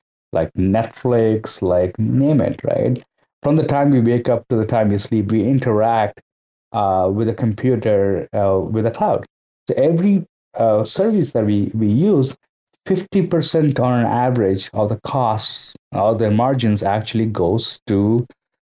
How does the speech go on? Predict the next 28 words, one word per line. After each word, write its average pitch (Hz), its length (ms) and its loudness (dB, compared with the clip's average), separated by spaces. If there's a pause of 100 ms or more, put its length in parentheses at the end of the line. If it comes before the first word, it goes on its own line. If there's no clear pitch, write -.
(120)
to, 113 240 0
to 127 120 -4
the 117 80 2
big 208 160 0
cloud, - 340 -2 (200)
to 104 200 0
the 101 140 2
cloud 120 240 -2
providers. 131 500 -2 (300)
It's 113 100 -4
incredible. 135 580 0 (360)
So 131 80 -2
half 202 460 -2
of 151 120 -2
every 135 280 2
dollar 131 360 0
we 113 200 2
pay 147 480 0
to 123 120 -4
cloud 123 360 -2
services, 135 520 0
all 190 280 -2
of - 180 -4
us, 101 200 -2 (460)
goes 123 440 0
to 117 340 0 (120)
Uncle 104 280 0
Jeff, 165 360 -2